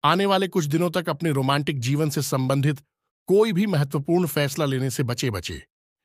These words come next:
इसके अलावा कुछ जातकों को माता-पिता या घर पर आया कोई संकटकट आपके धार्मिक झुकाव को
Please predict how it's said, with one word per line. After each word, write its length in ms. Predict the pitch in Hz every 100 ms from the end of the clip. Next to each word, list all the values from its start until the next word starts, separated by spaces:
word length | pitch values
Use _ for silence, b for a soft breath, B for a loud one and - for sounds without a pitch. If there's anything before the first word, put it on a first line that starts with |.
| _ 147
इसके 240 | 139 175
अलावा 260 | 147 143 143
कुछ 180 | 160
जातकों 500 | 113 123 120 135 160
को 300 | 135 139 123 _ _ _ -
माता-पिता 680 | 131 139 143 117 135 123 110 _ _ _ _ 139
या 140 | 143
घर 220 | 107 127
पर 160 | 110 98
आया 320 | 85 73 - _ _ _ _ -
कोई 160 | 180
संकटकट 600 | - 175 175 143 175 151 - _ _ -
आपके 280 | 147 143 160
धार्मिक 400 | 113 131 143 151
झुकाव 380 | 117 117 143 135
को 300 | 143 143